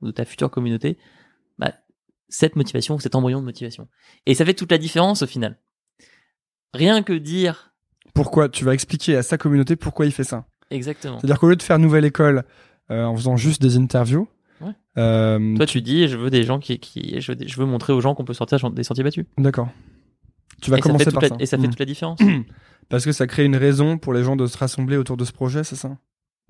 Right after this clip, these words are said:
Speaker 1: Même pas, ça montre juste que tu, tu fais ce truc-là pour une raison. Forte ou pas forte, mais t'as une raison.
Speaker 2: Donc tu,
Speaker 1: Là, pourquoi est-ce
Speaker 2: les
Speaker 1: que
Speaker 2: gens qui
Speaker 1: R M C,
Speaker 2: écoutent et qui portent
Speaker 1: mais
Speaker 2: des
Speaker 1: pourquoi,
Speaker 2: projets
Speaker 1: pourquoi est-ce,
Speaker 2: devraient, devraient
Speaker 1: pourquoi est-ce que
Speaker 2: déjà
Speaker 1: R M C est R M C ?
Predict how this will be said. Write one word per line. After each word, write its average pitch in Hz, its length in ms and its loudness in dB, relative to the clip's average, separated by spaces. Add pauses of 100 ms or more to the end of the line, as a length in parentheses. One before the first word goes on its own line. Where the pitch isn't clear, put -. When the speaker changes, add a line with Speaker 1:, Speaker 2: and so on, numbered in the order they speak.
(100)
Speaker 1:
Même 214 180 2
pas, 453 160 0
ça 160 160 0
montre 175 260 2
juste 247 200 -2
que 156 60 -8
tu, 139 360 -4
tu 143 120 -14
fais 165 120 0
ce - 160 -6
truc-là 190 400 -2 (160)
pour 220 180 0
une 220 60 0
raison. 311 300 -6 (800)
Forte 202 400 -2
ou 180 80 -6
pas 190 160 0
forte, 320 260 -2
mais 131 140 -2 (160)
t'as 165 100 0
une 185 80 -4
raison. 190 320 -6 (340)
Speaker 2:
Donc 113 200 -8
tu, - 140 -10
Speaker 1:
Là, 190 220 2
pourquoi 240 280 -4
est-ce 131 80 0
Speaker 2:
les 135 80 6
Speaker 1:
que 127 40 4
Speaker 2:
gens 156 80 4
qui 185 60 4
Speaker 1:
R 185 40 -2
M 147 140 4
C, 165 120 0
Speaker 2:
écoutent 160 120 2
et 135 40 -4
qui 135 120 -6
portent 135 200 -2
Speaker 1:
mais 131 60 -2
Speaker 2:
des 120 60 -4
Speaker 1:
pourquoi, 131 120 -2
Speaker 2:
projets 165 160 0
Speaker 1:
pourquoi - 20 2
est-ce, 123 240 -4
Speaker 2:
devraient, - 60 -20 (240)
devraient 120 140 -8
Speaker 1:
pourquoi 123 80 2
est-ce 127 100 0
que 190 60 2
Speaker 2:
déjà 180 180 2
Speaker 1:
R - 20 0
M 175 140 0
C 208 160 -4
est 160 200 2
R 135 40 2
M 135 120 -2
C ? 131 240 -4